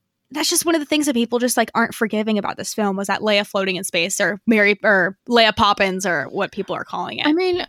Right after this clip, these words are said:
Speaker 2: look, <sighs> it's like a you know, it's ten seconds in a movie I otherwise love that I don't, that I'm not crazy about.
Speaker 1: Mm-hmm.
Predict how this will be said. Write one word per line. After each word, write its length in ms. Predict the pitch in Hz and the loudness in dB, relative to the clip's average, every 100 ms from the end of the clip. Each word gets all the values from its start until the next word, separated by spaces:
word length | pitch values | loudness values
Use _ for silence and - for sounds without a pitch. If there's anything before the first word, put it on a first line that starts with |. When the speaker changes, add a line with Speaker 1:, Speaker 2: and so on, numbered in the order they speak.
| - | -2
Speaker 2:
look, 300 | 349 - - - _ _ | 0 0 -4 -16 _ _
<sighs> 1000 | - - - - _ _ _ _ _ _ - | -12 -12 -14 -20 _ _ _ _ _ _ -4
it's 200 | 247 294 | -2 0
like 200 | 302 302 | 0 0
a 320 | 294 285 - - - - _ _ _ _ _ _ _ _ _ _ _ _ _ | 0 0 -2 -6 -16 -20 _ _ _ _ _ _ _ _ _ _ _ _ _
you 120 | 226 | 0
know, 160 | 247 285 | 2 2
it's 180 | 294 - | 0 -2
ten 280 | 302 311 | 0 0
seconds 560 | 277 269 269 269 247 226 | 2 0 2 2 2 2
in 140 | - 226 | 2 2
a 100 | 226 | 4
movie 280 | 233 226 | 4 4
I 120 | 214 214 | 4 4
otherwise 380 | 220 214 208 208 | 4 4 2 2
love 420 | 185 180 185 185 - | 2 2 2 -4 -2
that 120 | 196 | 0
I 100 | 190 | 2
don't, 260 | 190 190 - - | 0 -2 -4 -2
that 180 | 190 190 | 2 2
I'm 100 | 190 | 2
not 160 | 196 | 0
crazy 300 | - - 220 | -2 -8 -10
about. 260 | - - - _ _ _ _ _ _ - | -10 -12 -14 _ _ _ _ _ _ -10
Speaker 1:
Mm-hmm. 320 | 262 226 208 | -8 -8 -10